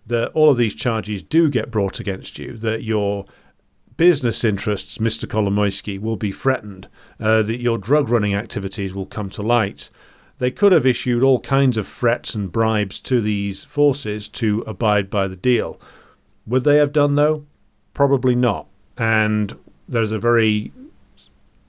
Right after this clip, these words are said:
compelling reason as to why not. And that relates to much more than the, the weak status of the Ukrainian state or the fact that its security services are flooded with, like, these absolute,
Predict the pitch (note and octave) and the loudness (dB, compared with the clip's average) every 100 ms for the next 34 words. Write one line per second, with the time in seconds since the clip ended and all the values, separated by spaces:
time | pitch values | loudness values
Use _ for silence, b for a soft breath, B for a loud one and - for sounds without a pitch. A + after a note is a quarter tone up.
0 | - C3 A2 C3+ A#2+ A2 A2+ G#2 G2 A2 | -8 -6 0 2 2 2 2 2 0 -4
1 | G#2+ - A2 G#2 G#2+ G2 E2 - - G#2 | -6 -4 -4 0 0 0 -4 -12 -8 -2
2 | A2 B2 A2 G#2+ B2 - - A2 G#2 B | -2 -2 0 0 -2 -6 -2 0 0 B
3 | B B B B B2 C#3+ - - C3 B2+ | B B B B -2 0 -2 0 2 4
4 | A#2 A#2 A2+ G#2+ B2 A2 A2 A2+ B2+ C#3+ | 4 2 2 2 0 -2 0 0 0 -2
5 | - A2+ G2 G2+ G#2+ G2+ G2+ G2 A2+ A2+ | -2 -2 -2 -2 -4 -2 -2 -2 -2 -2
6 | G#2 G2+ - C3+ C3+ A2+ G2+ - A#2+ - | -2 -4 -2 0 0 -4 -10 -4 -4 -4
7 | A2+ A2 - - - - - A#2+ - C3 | -4 -6 -6 -10 -10 -12 -10 -10 -2 0
8 | B2 - G#2+ - A#2 G#2 - A2 G2+ - | 2 0 -4 0 0 0 -2 -2 -4 -8
9 | - A#2 A2 G#2+ G#2+ G2+ G#2+ G#2 - A2 | -2 0 0 -2 -2 -2 0 0 -2 -4
10 | G2+ F#2+ - B B B B B C3+ C3+ | -4 -6 -12 B B B B B 0 0
11 | - C3 A2+ A2 - | 0 0 2 2 0